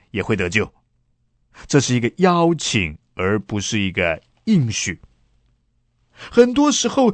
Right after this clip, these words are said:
有很多错谬的教导，以耳传耳，我们没有回到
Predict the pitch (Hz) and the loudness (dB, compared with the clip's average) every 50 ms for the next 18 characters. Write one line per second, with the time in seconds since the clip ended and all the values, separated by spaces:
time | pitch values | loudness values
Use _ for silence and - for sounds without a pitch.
0 | - - - 247 262 - - 185 175 175 185 233 247 240 - - - 269 269 247 | -2 -2 -2 -2 0 2 2 2 2 2 2 0 0 0 -4 -8 -6 0 2 4
1 | 233 226 226 220 233 254 247 226 202 185 170 175 180 170 170 - - 247 233 185 | 4 4 4 2 0 2 4 4 4 4 4 2 0 -2 -2 -2 0 2 4 4
2 | 151 131 117 104 117 104 90 82 82 - - - 135 - 156 196 226 240 226 165 | 4 2 2 2 2 2 2 2 -2 -4 -8 -14 -12 -6 -4 -4 0 2 2 2
3 | 120 107 92 90 92 - - 123 113 101 107 147 220 226 185 147 107 82 80 - | 4 2 0 0 -4 -8 -8 -4 0 2 2 2 2 2 2 2 2 0 -2 -8
4 | - _ _ _ _ _ _ _ _ _ _ _ _ _ - - - 190 202 247 | -14 _ _ _ _ _ _ _ _ _ _ _ _ _ -10 -2 0 2 2 2
5 | 247 240 _ - 208 208 208 208 233 269 285 262 226 156 123 113 104 98 - - | 2 0 _ 0 2 4 4 4 4 2 2 2 2 4 4 4 2 0 -2 -4
6 | - 117 113 127 170 180 - 208 160 117 90 80 - | -2 0 2 2 2 2 4 6 6 6 4 0 -8